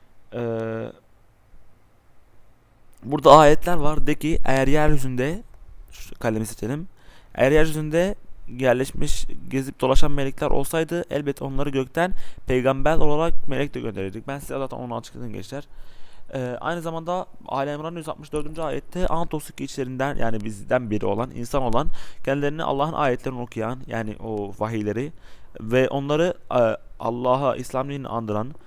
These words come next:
ve onlara kitap ve hikmeti öğreten peygamber göndermekle Allah müminler büyük bir lütfa. Ben ne dedim size? Lütfa vermiş zaten. Kur'an'da da bir sürü ayetler var gençler. Peki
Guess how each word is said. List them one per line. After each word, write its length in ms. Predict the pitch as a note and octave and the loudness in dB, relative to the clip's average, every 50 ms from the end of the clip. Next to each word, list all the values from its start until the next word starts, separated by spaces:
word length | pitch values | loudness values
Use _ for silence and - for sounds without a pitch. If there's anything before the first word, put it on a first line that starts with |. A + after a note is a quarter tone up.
| - - - - - | -20 -20 -20 -8 -6
ve 60 | A2 | -2
onlara 280 | G#2 C3+ C3+ C#3 C#3+ D3+ | -2 -2 0 -2 -2 -4
kitap 380 | - - - - E3 D#3+ C#3 | -4 -6 -4 -2 -2 -2 -2
ve 80 | C#3 C3+ | -6 -8
hikmeti 300 | C3 - C#3 C#3 - B2+ | -8 -8 -10 -8 -8 -8
öğreten 480 | G#2 A2+ A#2 A2+ G#2+ G#2+ - A#2 A#2 A#2+ | -6 -2 -2 -2 -2 -4 -4 -8 -8 -6
peygamber 680 | - B2 A#2+ A2+ B2 B2 A#2+ A#2+ A#2+ A#2 C3+ C#3+ C#3+ | -6 -6 -4 -4 -4 -6 -6 -8 -10 -6 -4 -4 -4
göndermekle 920 | C#3 B2 A#2+ A#2 A2+ A2 G#2+ A2+ A2+ A2+ A#2 A#2+ B2 - - - D3+ D#3 | -4 -6 -6 -8 -8 -8 -8 -8 -8 -8 -10 -12 -14 -16 -14 -12 -10 -10
Allah 440 | - - B2 A#2+ B2 C3+ D#3 F3 E3+ - _ - - - - - | -8 -8 -8 -8 -6 -6 -6 -6 -6 -14 _ -20 -20 -20 -14 -10
müminler 640 | B2 A#2+ B2 B2+ B2+ B2+ C3 D3 D#3+ D#3 C#3+ C3 | -10 -8 -8 -8 -8 -8 -6 -6 -6 -6 -6 -8
büyük 220 | C#3+ D3+ D3 - C#3 | -10 -10 -10 -10 -14
bir 40 | C3 B2+ C3 | -10 -10 -10
lütfa. 340 | B2 - - - G#2+ - A#2+ | -12 -10 -8 -8 -6 -4 -2
Ben 160 | B2+ C3+ C#3+ | -2 -2 -2
ne 80 | D3+ | -4
dedim 120 | D3 C#3+ C3+ | -6 -8 -8
size? 220 | C3 B2+ C#3+ D3 | -8 -8 -6 -6
Lütfa 640 | D3 C3+ C3+ C3+ C3 - - - - E3 F3+ F#3 - - - - | -4 -4 -6 -8 -8 -12 -16 -12 -8 -6 -6 -6 -8 -10 -12 -8
vermiş 320 | A2+ A2 G#2+ G#2 G#2 - | -8 -8 -8 -8 -6 -6
zaten. 260 | - G2 G2 G2 G2 G2 G#2 A2 - - | -6 -6 -6 -10 -12 -14 -16 -18 -18 -8
Kur'an'da 300 | - C3+ B2+ B2+ C#3+ D3 | -2 0 0 2 2 2
da 80 | D3 C#3+ | 2 2
bir 60 | - | 0
sürü 160 | - - - | -2 -6 -2
ayetler 340 | - A#2 A#2 A2+ - - C3 | 0 0 0 0 -2 -6 -6
var 140 | A#2+ A#2+ A#2 | -6 -6 -6
gençler. 380 | A2 G2+ G2 - F#2 E2 - - _ _ _ _ - - - - - - - - _ _ _ _ - _ _ - - - - - - | -6 -10 -14 -14 -16 -18 -18 -20 _ _ _ _ -20 -18 -18 -18 -18 -20 -20 -20 _ _ _ _ -20 _ _ -20 -20 -20 -20 -10 -8
Peki 720 | E3 D#3+ - - C#3 B2+ A#2+ A#2 A2+ G#2 G#2 G2+ G2 - | -8 -8 -6 -6 -6 -4 -4 -4 -4 -4 -4 -6 -8 -10